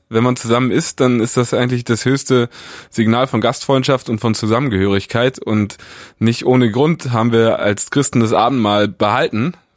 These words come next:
weil Jesus das einfach immer wieder gemacht hat, dass er mit seinen Jüngern zusammen gegessen hat. Und gerade in diesem Kontext von diesem gemeinsamen Essen die ganze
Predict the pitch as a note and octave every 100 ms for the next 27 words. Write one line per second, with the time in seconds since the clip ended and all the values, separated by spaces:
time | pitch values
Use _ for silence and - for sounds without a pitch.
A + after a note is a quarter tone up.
0 | - G2+ G#2 G#2 - - A2 A#2+ C3 -
1 | A#2 A#2 A2 A2+ A2 - - C#3+ D3+ F#3+
2 | F#3+ A2 G#2 G2+ A#2 A#2+ A2+ A2+ A2 A2+
3 | G#2+ A#2+ C3+ - A2+ G#2+ F#2+ A#2 - G#2
4 | A#2 - - - - A2+ G#2+ A#2 B2 C#3+
5 | C3 - C3 C#3 D#3+ D3+ C#3+ F3+ C#3 C3
6 | - B2+ B2 A#2+ A2+ A2+ C3 B2+ A#2+ A#2+
7 | - C3+ A#2+ A#2+ C#3 - D3 D3